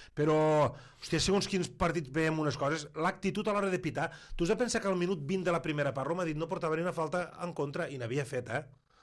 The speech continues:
No pitava, i, i el paio que radiava el partit feia,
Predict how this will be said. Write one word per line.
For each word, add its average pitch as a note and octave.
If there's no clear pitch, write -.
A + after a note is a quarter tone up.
No C3+
pitava, E3+
i, D3+
i D#3
el A#2+
paio F3+
que A#3
radiava E3
el C#3+
partit C#3+
feia, G3+